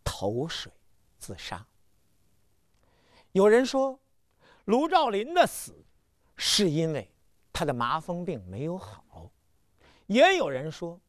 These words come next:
卢照邻是追随他的师傅孙思邈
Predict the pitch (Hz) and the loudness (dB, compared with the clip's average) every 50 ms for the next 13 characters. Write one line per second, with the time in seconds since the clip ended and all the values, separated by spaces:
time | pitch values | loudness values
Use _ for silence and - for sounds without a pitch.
0 | _ _ _ _ _ _ - _ _ - 185 208 220 262 269 302 277 226 165 139 | _ _ _ _ _ _ -20 _ _ -2 -2 0 0 0 2 4 4 4 4 2
1 | 127 120 110 135 165 180 - _ _ _ _ _ _ _ - - - 151 - _ | -2 -8 -10 -12 -14 -16 -18 _ _ _ _ _ _ _ -14 -12 -10 -10 -12 _
2 | _ - 302 311 294 269 269 240 - - - 78 76 85 92 - _ _ _ _ | _ 2 4 4 4 2 0 -2 -4 -8 -14 -16 -16 -18 -18 -20 _ _ _ _
3 | _ _ _ - - 135 - 90 - - - - - 190 180 170 156 143 - - | _ _ _ -8 -8 -8 -8 -8 -8 -6 -4 -4 -2 -2 -2 -2 -2 -4 -8 -16
4 | _ _ _ _ _ _ _ _ _ _ - - - - 254 262 233 226 214 - | _ _ _ _ _ _ _ _ _ _ -8 -6 -2 2 4 4 4 4 0 -2
5 | - - - 226 226 190 113 87 | -8 -8 -4 -4 -4 -4 -4 -8